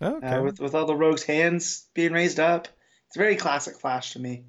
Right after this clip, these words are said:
Speaker 1: Oh, yeah.
Speaker 2: So,
Speaker 1: Yeah, that's nice.
Speaker 2: uh, yeah.
Speaker 1: Uh,
Speaker 2: But, yeah, it, it's just, it's almost, I don't say almost awesome, but it's almost, like, a, a really great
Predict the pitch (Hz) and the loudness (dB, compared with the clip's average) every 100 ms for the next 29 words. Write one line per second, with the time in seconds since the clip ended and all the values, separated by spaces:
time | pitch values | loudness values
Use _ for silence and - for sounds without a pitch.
0 | _ _ _ 233 285 247 240 240 254 - | _ _ _ -2 -2 -4 -6 -8 -8 -14
1 | - 214 220 202 - - - 127 147 185 | -18 -12 -10 -10 -12 -20 -10 -8 -6 -6
2 | 226 - _ _ - 180 139 147 - - | -8 -16 _ _ -2 0 0 -2 -4 0
3 | 240 285 190 156 - - 202 240 226 208 | 4 6 4 2 -6 -2 2 4 2 0
4 | - - - 247 233 233 233 208 - - | -2 -4 0 4 6 6 4 2 -2 -8
5 | - _ _ _ _ _ _ - _ _ | -16 _ _ _ _ _ _ -20 _ _
6 | - - - _ _ _ _ _ _ _ | -16 -16 -20 _ _ _ _ _ _ _
7 | 185 226 220 214 190 185 151 160 180 190 | 2 2 4 4 2 2 2 2 2 -2
8 | 185 - - 170 170 - 208 196 180 170 | -4 -10 -4 -4 -4 -2 2 4 2 0
9 | - - 147 151 135 147 147 143 143 170 | -4 -10 -8 -6 -4 -4 -2 -2 0 0
10 | 156 135 143 147 139 135 - | 0 -2 0 2 2 -2 -6